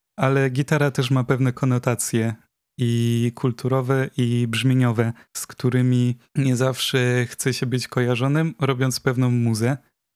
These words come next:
Wiesz, uwielbiam brzmienie gitary, ale czuję często, że gdy robię muzykę, to staram się w jakiś sposób od niego uciekać albo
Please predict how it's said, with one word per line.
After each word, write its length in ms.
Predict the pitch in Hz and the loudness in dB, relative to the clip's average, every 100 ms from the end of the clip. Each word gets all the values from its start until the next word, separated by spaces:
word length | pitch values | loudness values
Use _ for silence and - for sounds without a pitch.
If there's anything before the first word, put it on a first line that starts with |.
| _ _ _ _ | _ _ _ _
Wiesz, 320 | 123 117 113 | 0 0 0
uwielbiam 460 | - 135 151 131 117 | 0 0 2 2 0
brzmienie 400 | 110 120 120 120 | 0 0 2 0
gitary, 460 | 110 110 117 120 120 _ _ _ | -2 -2 0 0 -2 _ _ _
ale 480 | 131 123 123 123 127 - _ - | 0 2 2 2 0 -6 _ -8
czuję 280 | - 143 139 | -2 0 0
często, 440 | - 156 - 165 | 0 -2 -2 -2
że 200 | 135 135 | 0 0
gdy 200 | 127 123 | 0 0
robię 220 | 131 131 135 | 0 2 0
muzykę, 500 | 127 135 147 180 185 - - _ - | 0 0 0 0 0 -6 -20 _ -6
to 80 | |
staram 360 | 123 - 131 131 | -4 0 0 0
się 140 | - | 0
w 40 | 127 | -2
jakiś 280 | 127 147 127 | -2 -2 -6
sposób 440 | - 143 151 131 | -4 -4 -2 -4
od 120 | 135 | -2
niego 240 | 127 127 127 | 0 2 0
uciekać 600 | 120 - 160 190 196 - _ _ _ _ _ _ - | 0 -4 -2 -2 -4 -10 _ _ _ _ _ _ -2
albo 720 | 135 135 123 127 127 127 139 | 0 0 2 2 4 2 0